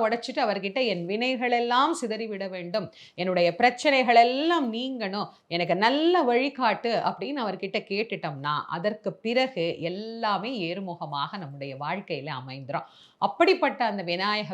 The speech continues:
பெருமானை ஆண்டுக்கு ஒரு முறை நாம் கொண்டாடக்கூடிய இந்த விநாயகர் சதுர்த்தி விழா, இந்த விழாவை நாம் கொண்டாடுகிற போது விநாயக பெருமான் எப்படியெல்லாம் நமக்கு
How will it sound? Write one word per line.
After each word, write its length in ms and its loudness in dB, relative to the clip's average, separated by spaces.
பெருமானை 480 -6
ஆண்டுக்கு 420 0
ஒரு 200 -4
முறை 160 -6
நாம் 220 -6
கொண்டாடக்கூடிய 640 -4
இந்த 160 -10
விநாயகர் 580 -6
சதுர்த்தி 520 -4
விழா, 240 0
இந்த 200 4
விழாவை 480 6
நாம் 220 0
கொண்டாடுகிற 540 4
போது 200 -4
விநாயக 580 2
பெருமான் 400 0
எப்படியெல்லாம் 1080 6
நமக்கு 300 0